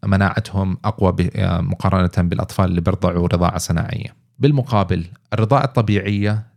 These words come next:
تقلل الأمراض المستقبلية اللي ممكن تصير عند الطفل من ربو أو حساسية جلد، آه، سكري، سمنة، سرطانات الدم، تسوس الأسنان، التهابات الأذن الوسطى، الإسهال بسبب الحليب الصناعي.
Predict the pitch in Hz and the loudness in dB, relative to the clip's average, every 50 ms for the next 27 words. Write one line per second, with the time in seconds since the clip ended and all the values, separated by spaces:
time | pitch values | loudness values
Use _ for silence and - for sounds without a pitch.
0 | _ _ - - - - 143 143 139 135 120 113 - - 104 101 98 98 95 107 | _ _ -16 -8 -2 0 2 2 4 4 2 2 0 0 -2 0 0 2 2 2
1 | 113 110 104 95 95 92 - - 95 - - 92 90 98 104 98 101 101 104 98 | 2 2 2 2 0 0 -2 -4 -6 -4 -2 -2 0 0 2 2 2 2 0 -2
2 | 101 - 107 101 104 123 135 127 - 123 104 - 95 - - 107 98 - 95 92 | -4 -2 0 2 4 4 2 2 2 0 -2 -2 -2 0 0 0 2 2 0 0
3 | 90 87 - - - - - - 107 - - _ _ - 113 113 110 113 110 92 | -2 -2 -4 -4 -6 -6 -6 -8 -8 -8 -14 _ _ 0 2 2 4 4 2 2
4 | 87 85 - - - - - 98 90 95 98 - 107 - - 110 98 92 90 90 | 0 -4 -6 -8 -8 -4 -2 -2 0 0 0 0 0 0 2 0 0 0 0 0
5 | - 92 85 - - - - _ _ _ _ _ _ _ _ _ - 110 98 90 | 0 0 0 -2 -4 -10 -20 _ _ _ _ _ _ _ _ _ -2 0 2 4
6 | 87 85 85 - - - - - - 85 80 87 87 90 - - - - 127 117 | 4 2 2 2 2 0 2 2 0 0 2 0 -4 -6 -10 -6 -2 2 2 4
7 | 104 92 85 85 85 - _ - - - 98 92 - - 92 92 101 104 95 - | 4 2 2 0 -2 -6 _ -10 -6 -4 -4 -2 0 2 2 2 2 2 0 0
8 | - 90 90 - 107 85 87 85 - _ _ _ _ _ _ - 101 101 - 120 | -2 -6 -4 -4 -4 -2 -4 -6 -10 _ _ _ _ _ _ -6 -2 2 4 4
9 | 113 110 101 - 107 95 92 95 - - 101 90 82 80 82 - - _ - 104 | 4 4 4 2 0 0 0 -2 -2 0 0 2 0 0 -4 -8 -14 _ -6 -6
10 | 92 - 95 87 101 101 101 98 - 107 - 92 98 92 92 87 87 90 90 87 | -2 -2 0 2 2 2 2 2 2 0 0 0 0 0 0 0 0 0 -2 -4
11 | - - 82 82 85 - _ _ _ _ _ _ _ _ - 95 98 98 104 - | -4 -4 -4 -4 -4 -6 _ _ _ _ _ _ _ _ -2 0 0 0 0 0
12 | - 110 107 104 101 98 98 - - 107 95 95 85 92 85 - - - 95 90 | 4 4 4 6 4 2 0 -2 -2 -2 -2 0 0 -2 -2 -2 -2 -2 -2 -2
13 | 82 92 - - - 82 80 80 - - 76 85 | -2 -4 -6 -4 -4 -2 -2 -2 -4 -6 -10 -10